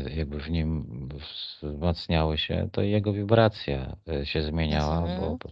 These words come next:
Speaker 1: czuł się, no, przytłoczony tym, tym wszystkim i ta chęć właśnie, e, postrzegania jeszcze szerzej, jakby zrozumienia, e, istoty
Speaker 2: Mhm.
Speaker 1: życia, e,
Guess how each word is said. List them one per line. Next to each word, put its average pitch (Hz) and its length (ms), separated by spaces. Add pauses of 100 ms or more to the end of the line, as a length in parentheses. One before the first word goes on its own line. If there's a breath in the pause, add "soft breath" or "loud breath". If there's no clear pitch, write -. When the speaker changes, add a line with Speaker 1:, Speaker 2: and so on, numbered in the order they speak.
Speaker 1:
czuł 82 280
się, 82 180 (420)
no, 73 140
przytłoczony 87 840
tym, 71 300 (520 loud breath)
tym 85 200
wszystkim 104 680
i 90 160
ta 87 160
chęć - 520
właśnie, 82 520
e, 73 420 (460)
postrzegania 82 720
jeszcze 78 320
szerzej, 90 560 (1200 loud breath)
jakby 78 120
zrozumienia, 82 720 (1200)
e, 60 60
istoty 85 720 (340)
Speaker 2:
Mhm. 82 120 (100)
Speaker 1:
życia, 92 340 (220)
e, 82 240